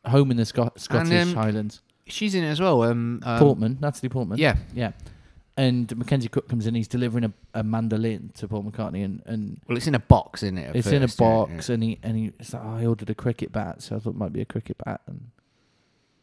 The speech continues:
Speaker 1: Mackenzie Crook goes, "It's a banjo." And Paul McCartney says,
Speaker 2: "That's not a banjo, it's a mandolin."
Speaker 1: Correct. But he, his acting in it is not good.
Speaker 2: No.
Speaker 1: Um, I
Speaker 2: But
Speaker 1: don't
Speaker 2: yeah.
Speaker 1: remember whether his acting's any good in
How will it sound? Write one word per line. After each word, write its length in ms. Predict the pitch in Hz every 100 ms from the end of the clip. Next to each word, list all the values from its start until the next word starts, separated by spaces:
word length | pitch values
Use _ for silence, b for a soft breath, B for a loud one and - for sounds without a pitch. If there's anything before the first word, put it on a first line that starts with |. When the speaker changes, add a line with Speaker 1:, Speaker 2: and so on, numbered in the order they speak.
| _
Speaker 1:
Mackenzie 320 | - 123 113
Crook 220 | - 123 85
goes, 180 | 117
"It's 140 | - -
a 40 |
banjo." 500 | 127 131 127 110 113 117 _ _ _ _
And 100 | 110
Paul 120 | 117
McCartney 300 | 110 110 101
says, 360 | - 107 117 - _ _ _ _ _ _ _ _
Speaker 2:
"That's 240 | 95 -
not 140 | 104 90
a 60 |
banjo, 480 | 90 95 92 90 90 - _ _ _
it's 200 | - - 95
a 40 |
mandolin." 560 | 87 87 85 90 101 -
Speaker 1:
Correct. 320 | - 104 - - B B
But 140 | 147
he, 160 | 135 147
his 260 | - 135 147
acting 420 | 139 - 123 107
in 60 | 110
it 140 | 87
is 140 | 104
not 240 | 117 104 -
good. 240 | - - - _
Speaker 2:
No. 260 | 104 82 76 - _ _ _ _ _ _ - _ _ _ _ _ _ _ _
Speaker 1:
Um, 520 | 120 107 101 101 104 -
I 100 | -
Speaker 2:
But 100 | 156
Speaker 1:
don't 60 | 180
Speaker 2:
yeah. 140 | 160
Speaker 1:
remember 360 | 165 220 269 196
whether 220 | 139 123
his 100 | 120
acting's 360 | 127 - 131 117
any 140 | 117
good 220 | 110 110
in 340 | 110 110 107